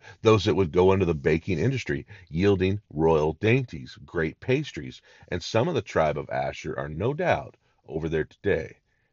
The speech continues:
because some of the greatest bread and pastries you've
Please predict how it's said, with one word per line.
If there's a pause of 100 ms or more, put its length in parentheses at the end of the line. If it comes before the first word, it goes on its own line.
because (440)
some
of
the
greatest
bread
and
pastries (380)
you've